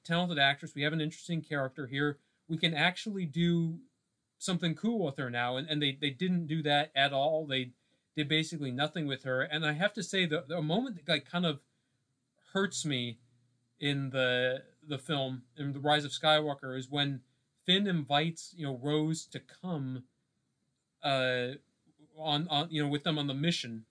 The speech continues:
at the beginning, and she says she can't, and it's just,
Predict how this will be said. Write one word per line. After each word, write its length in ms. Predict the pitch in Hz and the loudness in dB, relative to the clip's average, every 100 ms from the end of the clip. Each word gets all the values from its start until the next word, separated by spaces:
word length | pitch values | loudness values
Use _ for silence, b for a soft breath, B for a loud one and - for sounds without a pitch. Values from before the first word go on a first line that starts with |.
| 143 | -14
at 60 | |
the 80 | 151 | -10
beginning, 400 | 131 170 147 131 | -4 0 0 0
and 140 | 123 | -4
she 120 | - 170 | -6 -8
says 300 | - 160 156 | 0 0 0
she 200 | - 135 | -4 -8
can't, 480 | - 160 143 123 | -8 -4 -2 -4
and 200 | 127 123 113 _ _ _ _ _ _ _ _ - | -6 -8 -10 _ _ _ _ _ _ _ _ -6
it's 220 | 151 143 | -4 -2
just, 320 | - 180 - | 0 0 0